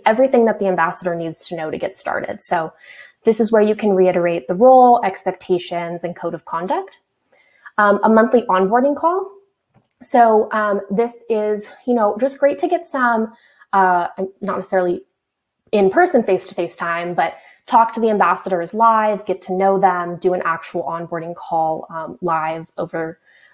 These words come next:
um, over a call, and then onboarding deck. So it's a lot of information to take in up front, especially in an email. So I like to also reiterate this in an onboarding deck so ambassadors can go back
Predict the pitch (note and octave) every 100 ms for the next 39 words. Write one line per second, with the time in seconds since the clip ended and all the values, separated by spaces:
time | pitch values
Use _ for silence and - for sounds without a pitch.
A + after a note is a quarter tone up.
0 | _ E3+ D#3+ D#3 - B3 _ _ - E3+
1 | E3 - D#4 D#4+ D#4 - - - - -
2 | A3 G#3+ G#3 G3+ G3 F#3+ F#3+ F3 E3+ C#3+
3 | - - - F#3+ F#3 - - - B3+ B3+
4 | C4 G#3+ G#3 A#3 B3+ B3+ B3 G#3+ A3 A3
5 | G#3 - G3 F#3+ F#3 F#3 F#3 - F3 E3+
6 | F3 - E3+ - F#3 F3+ F3 E3 E3 F#3+
7 | C4 D4+ D#4 _ - - - G#3+ G#3 G#3
8 | G#3 - F#3 F#3 G#3+ F#3+ F#3 F3+ F3 F3
9 | F3+ F3 - F3+ E3+ - E3+ F3+ G#3 A#3+
10 | B3 C#4 C#4+ - F#3+ F3 E3 E3 - F3
11 | F3 F#3 F3 E3 D#3+ D#3 D#3